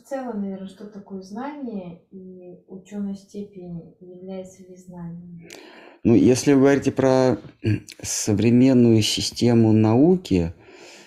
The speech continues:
Speaker 2: то она очень странная, а, ну, в плане поощрения. А,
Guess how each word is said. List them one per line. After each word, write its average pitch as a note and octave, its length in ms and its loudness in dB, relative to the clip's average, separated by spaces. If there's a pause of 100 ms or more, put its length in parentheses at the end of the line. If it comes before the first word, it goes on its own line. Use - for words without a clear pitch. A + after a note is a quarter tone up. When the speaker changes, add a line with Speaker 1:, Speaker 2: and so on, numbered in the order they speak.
(380)
Speaker 2:
то G#2+ 340 4
она B2+ 280 4
очень B2 360 2
странная, F#2 1200 0
а, B1 420 -4 (300)
ну, - 360 -6
в - 140 -12
плане G#2+ 320 2
поощрения. G2+ 1120 0 (920)
А, F#2 440 -4